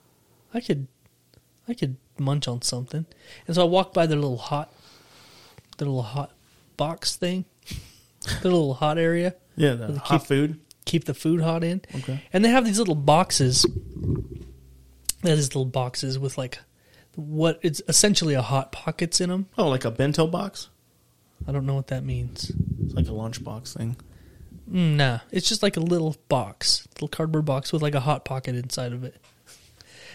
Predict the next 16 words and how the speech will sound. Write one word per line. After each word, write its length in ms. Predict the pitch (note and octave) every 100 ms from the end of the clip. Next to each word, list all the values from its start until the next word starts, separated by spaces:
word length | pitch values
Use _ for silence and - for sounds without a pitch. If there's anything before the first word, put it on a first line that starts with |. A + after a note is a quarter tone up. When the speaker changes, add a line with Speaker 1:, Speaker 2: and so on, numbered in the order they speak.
| -
Speaker 1:
They 100 | D#3+
had, 260 | D3+ D3 D3
like, 280 | C3+ - - _ -
ham 220 | D#3 D3+
and 80 | D3
cheese, 400 | - F3 F3 E3
and 140 | D#3
then 100 | D3+
they 80 | C#3+
had 160 | C3+ C3
pizza 300 | F#3 F#3 B2
ones. 480 | A2+ A#2 - - - _ - - - - - -
And 140 | E3+
I 40 | D3+
was 100 | C#3
like, 160 | C3+